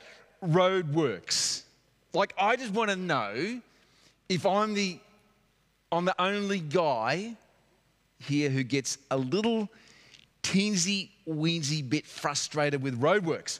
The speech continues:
I mean, this, this is just on a, on a trip from our place to Westfield, Doncaster. You're gonna see the photo. It's me and Hayley this week. Like,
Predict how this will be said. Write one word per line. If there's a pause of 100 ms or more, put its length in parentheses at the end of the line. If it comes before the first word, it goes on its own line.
(160)
I
mean, (260)
this, (320)
this
is
just
on
a, (280)
on
a
trip (1200)
from
our
place
to
Westfield, (240)
Doncaster.
You're
gonna (460)
see
the
photo. (160)
It's
me
and
Hayley (100)
this
week. (1900)
Like,